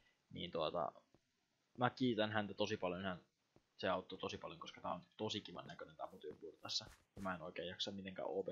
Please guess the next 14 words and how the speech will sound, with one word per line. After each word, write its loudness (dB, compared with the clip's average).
S:n -2
kautta -12
säätää -2
sitä. -6
Nyt -2
kun -6
mä 4
oon 6
saanut 2
O 12
B -10
S:n 0
toimia 2
kunnolla. -8